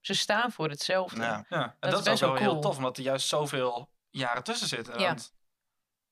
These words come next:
Speaker 1: Ja,
Speaker 3: Ja.
Speaker 1: maar die Friese, jongen, die
Speaker 3: Die
Speaker 1: krijg je niet
Speaker 3: Friese,
Speaker 1: zomaar,
Speaker 2: Ja,
Speaker 1: eh.
Speaker 2: zelfs de Romeinen konden het hier niet overnemen, toch?
Speaker 1: Nee.
Speaker 2: Die, die grens liep ook ongeveer
Speaker 3: Ja.
Speaker 2: tot hier.
Speaker 1: Ja,
Speaker 2: Dus
Speaker 1: en
Speaker 2: het is,
Speaker 1: eigenlijk
Speaker 2: het
Speaker 1: is,
Speaker 2: zit
Speaker 1: ehm,
Speaker 2: in, eh,
Speaker 1: de Franken wilden dus hetzelfde als wat de Romeinen destijds wilden: hè, heel Europa overnemen.
Speaker 2: Ja.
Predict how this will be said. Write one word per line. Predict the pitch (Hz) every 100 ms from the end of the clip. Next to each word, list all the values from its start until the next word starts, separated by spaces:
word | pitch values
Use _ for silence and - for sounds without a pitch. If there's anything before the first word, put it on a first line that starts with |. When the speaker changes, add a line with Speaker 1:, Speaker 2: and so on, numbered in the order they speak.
| _
Speaker 1:
Ja, | 190 214 269 277
Speaker 3:
Ja. | 277
Speaker 1:
maar | 247 247
die | 240
Friese, | 208 285 311 285
jongen, | 247 254 285
die | 302
Speaker 3:
Die |
Speaker 1:
krijg | 220 233
je | 254
niet | 254 208
Speaker 3:
Friese, |
Speaker 1:
zomaar, | 254 262 254 277
Speaker 2:
Ja, | 190
Speaker 1:
eh. | 180 175 175
Speaker 2:
zelfs | - 131 -
de | 139
Romeinen | 117 120 180 196
konden | - 160 131
het | 127
hier | 120
niet | 113
overnemen, | 107 107 107 101 104
toch? | 269
Speaker 1:
Nee. | 381 339
Speaker 2:
Die, | 131 104
die | 120
grens | 107 117 107
liep | - 113
ook | 143 -
ongeveer | 175 156 135 123
Speaker 3:
Ja. | 208
Speaker 2:
tot | 220
hier. | 294
Speaker 1:
Ja, | 208 208
Speaker 2:
Dus | 214
Speaker 1:
en | 190
Speaker 2:
het | 196 196
is, | 185
Speaker 1:
eigenlijk | 208 202 -
Speaker 2:
het | 190
Speaker 1:
is, |
Speaker 2:
zit | 185 185
Speaker 1:
ehm, | 185 185
Speaker 2:
in, | 170
eh, | 165 156 143
Speaker 1:
de | 185
Franken | - 202 220 214
wilden | 180 190 185
dus | 190
hetzelfde | 185 - 202 202
als | 170
wat | 175
de |
Romeinen | 170 165 170 208 160
destijds | 143 - 151 151
wilden: | 151 151 170
hè, | 214
heel | 190 185 170
Europa | 165 185 170
overnemen. | 143 151 147 - -
Speaker 2:
Ja. | 127 110